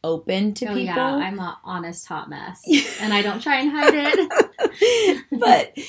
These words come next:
Speaker 1: who are just, like, there as themselves, and there's just an instant comfort level.
Speaker 2: Yeah.
Speaker 1: So, like, there was such an instant comfort level with you, and while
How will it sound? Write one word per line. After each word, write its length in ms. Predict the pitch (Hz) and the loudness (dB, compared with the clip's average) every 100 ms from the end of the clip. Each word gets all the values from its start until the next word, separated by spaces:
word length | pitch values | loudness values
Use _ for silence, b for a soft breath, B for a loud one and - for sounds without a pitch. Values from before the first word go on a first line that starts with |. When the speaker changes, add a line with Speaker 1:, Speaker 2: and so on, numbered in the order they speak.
| B B | B B
Speaker 1:
who 120 | - | 0
are 100 | 370 294 | 2 2
just, 240 | 359 - | 0 0
like, 200 | 370 339 | 0 -2
there 440 | 220 247 254 254 - | 0 0 0 -2 -2
as 260 | 202 220 220 | 0 0 0
themselves, 800 | 247 240 - 202 202 208 196 - - | 0 0 0 -2 -2 -4 -4 -6 -2
and 360 | 240 247 240 | 0 0 -2
there's 200 | 208 277 | -2 -2
just 180 | 277 - | -4 -6
an 140 | 277 - _ | -8 -10 _
instant 460 | 240 240 240 233 - | 0 0 0 -4 -4
comfort 400 | 196 190 - - | -6 -6 -6 -8
level. 360 | 147 110 - 202 | -6 -6 -8 -8
Speaker 2:
Yeah. 380 | 202 202 165 160 | -4 -2 -2 -6
Speaker 1:
So, 280 | - 277 262 | 2 4 4
like, 280 | 254 247 | 0 0
there 160 | 226 247 | 2 2
was 140 | 269 | 0
such 180 | - 247 | -2 -2
an 80 | 247 | -2
instant 380 | 202 208 214 208 | -2 -4 -4 -6
comfort 360 | - 190 - - | -6 -6 -4 -2
level 260 | 220 233 | -2 0
with 180 | 233 233 | -2 -4
you, 160 | 254 262 | -4 -2
and 220 | 226 226 | -2 0
while 420 | 226 220 214 - | 0 0 -2 -6